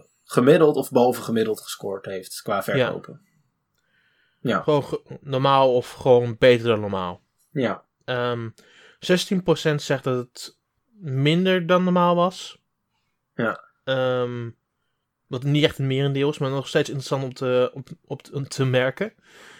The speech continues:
Speaker 2: Ik denk dat het vooral games zijn die in de laatste paar maanden zijn uitgekomen, als ik eerlijk met je ben. Ehm,
Speaker 1: Ja.
Speaker 2: hmm.
Speaker 1: Maar goed, daar gaan we het zo over hebben.
Speaker 2: Ja. Eh,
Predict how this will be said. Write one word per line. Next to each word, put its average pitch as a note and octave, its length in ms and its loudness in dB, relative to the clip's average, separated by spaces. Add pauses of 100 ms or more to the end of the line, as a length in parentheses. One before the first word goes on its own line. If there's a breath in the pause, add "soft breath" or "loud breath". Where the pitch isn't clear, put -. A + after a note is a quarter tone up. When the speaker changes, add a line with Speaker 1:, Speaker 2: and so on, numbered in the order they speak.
(100)
Speaker 2:
Ik D3 120 0
denk D3 180 6
dat D3 100 6
het C3+ 80 0
vooral E3 280 4
games D3 280 4
zijn C#3 160 4
die C#3 160 2
in D3+ 80 2
de D3 60 4
laatste - 280 2
paar - 200 2
maanden D#3 340 2
zijn C3 160 -2
uitgekomen, G3+ 640 -4
als G3+ 140 0
ik - 120 -20
eerlijk B3 240 -2
met A#3+ 160 -2
je D#4 100 -6
ben. C#4+ 240 -4 (640 loud breath)
Ehm, D3+ 360 2
Speaker 1:
Ja. C3+ 380 4 (440 loud breath)
Speaker 2:
hmm. A2+ 340 -10 (680)
Speaker 1:
Maar D3 140 2
goed, D3 160 4
daar D3+ 80 2
gaan C#3 80 4
we C#3 60 2
het - 100 -6
zo C#3+ 140 8
over D#3 160 2
hebben. F#3 260 0 (160)
Speaker 2:
Ja. C3 220 -4 (540 soft breath)
Eh, C3 600 0